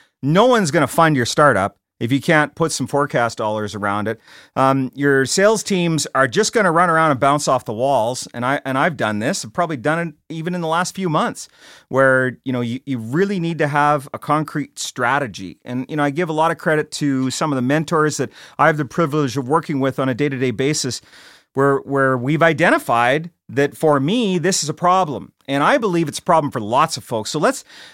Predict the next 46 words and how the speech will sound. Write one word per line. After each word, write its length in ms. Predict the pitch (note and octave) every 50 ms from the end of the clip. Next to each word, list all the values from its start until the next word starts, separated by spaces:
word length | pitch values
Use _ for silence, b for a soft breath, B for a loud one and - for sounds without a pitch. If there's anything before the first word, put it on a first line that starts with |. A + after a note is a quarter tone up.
| B
let's 180 | B F#3+ A3+ F3+
dig 220 | D#3 C#3+ A#3 B3
into 160 | A#3+ A#3 G#3 F#3
forecasting. 640 | - G3 G3 G3+ F#3+ - G3 F#3 F#3 F3 - F3+
And 80 | E3+ D#3+
I 60 | D#3+
wanna 220 | D#3+ F3 G3 F#3+
talk 280 | E3+ - G3 F3+ F3 -
a 60 | E3+
little 260 | C#3+ C#3+ F3 G3 G#3+
bit 120 | F3+ F#3 D#3+
about 460 | C#3+ A2+ C#3+ C3+ C3+ C3+ C3+ C3+ - _
the 300 | - A#2+ A#2+ C#3+ D3 C#3+ A#2+ - _ -
pain 600 | - C#3+ D3 D#3 E3+ F3+ F3+ D#3+ B2+ G#2+ F#2 D#2+ _ _ _ _ _ _ _ -
that, 180 | C#3 C3+ - _ - E2+ - -
that 160 | B2+ B2+ -
comes 380 | - - - E3 G#3 A#3 F3+ -
with 160 | B2+ G#2 -
this. 260 | - F2 F2 - - - B B B B B
So 100 | B -
the 80 | E3+ E3
first 320 | - - D#4 F#4+ D#4 -
pain 280 | - G#3 G#3 G#3 G3+ F#3+
is 280 | F#3+ F#3 F#3+ F#3 E3 - B B B B B B B
when 240 | B D3 E3 E3+ F3
you 180 | E3+ E3+ E3+ D#3+
realize 480 | C#3+ E3+ A3 C4+ C4+ A3+ G3 G3 F3
that 60 | D3 E3+
you 80 | D3+
don't 220 | B2+ G3+ A#3+ C4+ B3
have 120 | F#3+ D3
a 40 | B2+
forecast, 600 | - - C3+ B2+ - - B2+ A#2+ B2+ B2+ - -
or 100 | - C#3
you 120 | C#3 C#3 D3+
realize 420 | F#3+ G#3 G#3 F#3+ F3+ F3 E3 B2
that 60 | C#3+
you 80 | D3 B2+
can't 260 | - E3+ D#3 C#3+ C3
trust 260 | - - C4 A3+ -
your 80 | G#3 E3
forecast, 640 | - E3+ C#3+ C3 - - C#3+ B2+ B2+ B2+ - - -
or 100 | - C#3
you 140 | C#3 C3 C3
realize 600 | C3+ D#3+ F#3+ G#3+ G#3 F#3+ F3 D#3+ D#3+ D#3 C#3+ B2
that, 220 | C3 D3 C#3+ C#3+